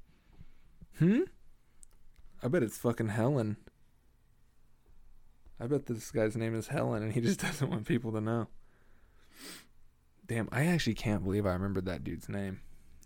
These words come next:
I just kinda fucking stared at my computer for a second as I looked it up. <laughs> It just came to me. <laughs> No, that really was off top. That was off tizzy.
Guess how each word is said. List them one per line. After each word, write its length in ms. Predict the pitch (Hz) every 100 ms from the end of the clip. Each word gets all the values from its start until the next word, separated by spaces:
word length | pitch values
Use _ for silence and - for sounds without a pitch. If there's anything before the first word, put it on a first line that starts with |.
| -
I 60 | 110
just 180 | 110 -
kinda 360 | 131 123 110 101 - -
fucking 360 | - 110 110 95
stared 300 | - 101 104
at 80 |
my 100 | 101
computer 440 | 98 92 98 104 101
for 180 | 92 90
a 40 |
second 320 | - 95 98
as 200 | 90 101
I 60 | 92
looked 240 | 95 -
it 100 | 98
up. 240 | 104 92 -
<laughs> 80 | 156 - - 113 - - - - 185 - - - - - - - - -
It 100 | 127
just 260 | 135 -
came 320 | - 139 160
to 80 | 202
me. 240 | 110 98 - - - - - - - - - - - - - - - - -
<laughs> 60 | 175 233 240 - - - - - - - - -
No, 220 | 107 92
that 140 | 117
really 180 | 127 117
was 240 | 107 107
off 180 | 90 90
top. 360 | 110 98 92 - -
That 100 | 123
was 100 | 110
off 140 | 104 95
tizzy. 420 | - 104 98